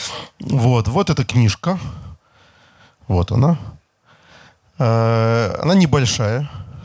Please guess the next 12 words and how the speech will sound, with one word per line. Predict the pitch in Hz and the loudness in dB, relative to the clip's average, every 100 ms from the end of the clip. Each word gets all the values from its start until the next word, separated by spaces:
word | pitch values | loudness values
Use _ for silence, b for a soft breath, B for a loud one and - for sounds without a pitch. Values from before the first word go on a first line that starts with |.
| B | B
но | 120 123 175 - 80 B B _ - | 0 2 2 -2 -8 B B _ -10
очень | 120 - 104 | -6 -2 -2
важная | 95 92 90 92 | 0 0 0 0
и | 110 | 0
очень | 113 113 110 | -4 0 0
ёмкая. | 156 196 160 | 2 0 0
Мы | 139 127 | 0 0
сейчас | - 95 | -2 -4
разыграем | 110 101 113 107 | -2 -2 0 0
пять | 104 113 - | -2 -4 -4
книг. | 208 220 | -4 -4
Если | - 110 113 - | -8 -8 -8 -8